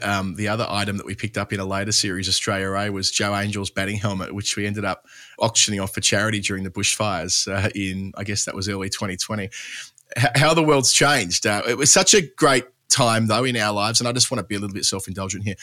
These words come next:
making the greatest season that was is the reason why Calling the Shots happened. So what we did through this series was, uh, assemble lots of different interviews, and then as we worked through the pro-, process of, uh, releasing them, as we had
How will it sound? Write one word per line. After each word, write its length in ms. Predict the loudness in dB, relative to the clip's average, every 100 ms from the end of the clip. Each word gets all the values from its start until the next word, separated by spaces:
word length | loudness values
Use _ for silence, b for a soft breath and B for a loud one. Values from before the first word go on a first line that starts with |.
| B B
making 340 | 2 2 2
the 60 | -2
greatest 320 | 0 2 2
season 240 | 2 0 -2
that 80 |
was 260 | -4 -2 -2 B B B
is 220 | 2 4
the 100 | 2
reason 340 | 2 2 2 2
why 140 | -2
Calling 300 | -2 -6 -2
the 60 | 0
Shots 280 | 0 -2
happened. 340 | -2 -4 -4 0
So 280 | 2 0 -2 B B 2
what 160 | 4
we 80 | 4
did 200 | 4 2 2
through 180 | 0
this 200 | 2 4
series 420 | 4 2 0 -2 0
was, 240 | 0 0
uh, 60 | -4 -14 -20 _ 0
assemble 420 | 4 4 4 2
lots 220 | 0 2
of 60 | 2
different 240 | 2 0
interviews, 420 | 0 -2 -2 0 0
and 120 | 0
then 200 | -4 -6 B B
as 220 | 2 4 6
we 80 |
worked 240 | 4 2 2
through 140 | -2
the 80 | -2
pro-, 280 | 2 2 2 -4
process 540 | 0 2 4 4 4 4
of, 180 | 2 -4 -8 -6
uh, 160 | -6 -2
releasing 500 | 0 4 4 4 0
them, 180 | -8 -6
as 180 | -4 -2
we 100 | 0
had 260 | -2 -4